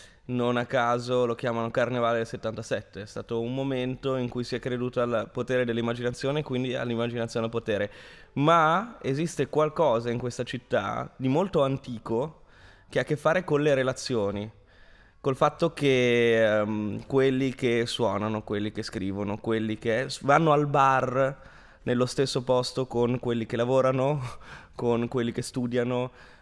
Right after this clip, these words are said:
col fatto che ci si siede per strada a bere le birre nonostante ordinanze improbabili che vorrebbero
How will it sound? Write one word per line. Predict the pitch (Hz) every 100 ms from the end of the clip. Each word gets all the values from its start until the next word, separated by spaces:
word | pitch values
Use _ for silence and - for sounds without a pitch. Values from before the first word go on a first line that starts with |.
| _
col | - 131
fatto | 131 127
che | 131
ci | 131 139
si | 135
siede | 151 131
per | 123 120
strada | - 123 120 117 113
a |
bere | 113 120 120
le | 123
birre | 123 120 117 123 123
nonostante | 127 120 117 - 117 117 120 120 113 110 - - - -
ordinanze | - 123 120 120 117 120 -
improbabili | 120 123 123 117 113 107 107 107
che | 107
vorrebbero | 110 113 113 110 107 107